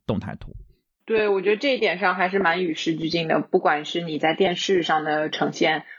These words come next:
Speaker 2: 或是在多媒体上的这种呈现，有一个这样动态图标，呃，更加活泼，因为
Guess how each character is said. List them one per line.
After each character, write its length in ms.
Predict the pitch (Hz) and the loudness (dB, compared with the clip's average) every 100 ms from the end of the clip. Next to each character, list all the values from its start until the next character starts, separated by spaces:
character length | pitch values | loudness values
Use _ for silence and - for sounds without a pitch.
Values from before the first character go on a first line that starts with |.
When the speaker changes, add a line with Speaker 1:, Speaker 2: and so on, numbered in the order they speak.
| _ | _
Speaker 2:
或 240 | - 175 | 0 2
是 120 | 175 | 2
在 140 | 170 165 | 0 0
多 160 | 175 | 0
媒 160 | 165 165 | -2 -4
体 220 | - 151 | -2 2
上 180 | 165 156 | 2 2
的 60 | |
这 80 | 147 | 0
种 180 | 160 147 | 0 0
呈 240 | - - | -2 -2
现， 300 | - 151 147 | 2 2 2
有 120 | 156 147 | 0 2
一 60 | |
个 140 | 156 160 | 2 2
这 100 | 175 | 0
样 140 | 170 | 0
动 160 | 202 190 | 0 2
态 160 | 175 | 0
图 160 | 165 - | 0 -2
标， 260 | 151 160 - - - _ _ _ - | 0 0 -4 -20 -20 _ _ _ -4
呃， 420 | 185 180 165 160 | 0 2 0 -4
更 220 | - 220 | 0 0
加 220 | 220 208 | 2 0
活 240 | 220 - 156 | -2 0 0
泼， 320 | - 190 190 | 2 0 0
因 140 | 226 214 | 0 0
为 240 | 202 - | 0 -4